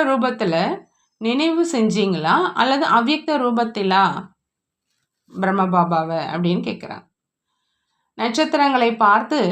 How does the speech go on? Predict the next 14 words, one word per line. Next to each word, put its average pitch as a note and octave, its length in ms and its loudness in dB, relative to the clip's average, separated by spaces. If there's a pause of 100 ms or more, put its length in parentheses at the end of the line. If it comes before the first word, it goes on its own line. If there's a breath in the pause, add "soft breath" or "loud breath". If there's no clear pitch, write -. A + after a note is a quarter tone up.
(480)
சந்திரன் D4 560 2 (440)
நினைவு B3 440 0
வருதுதான் G3+ 380 0
இல்லையா? E3+ 400 0 (800)
எனவே D4 360 0
இன்று B3 260 0
பிரம்மாவும் D4 720 2
நினைவு A3+ 360 2
செய்தார்" E3 580 -2 (520)
அப்படின்னு F3 400 -4
சொல்றார். A#2 340 -14 (360)
நல்லது. E3 480 -4 (640)
பாட்டிகளோடு G#3+ 680 0 (160)
ஆவ்யக்த G#3+ 480 0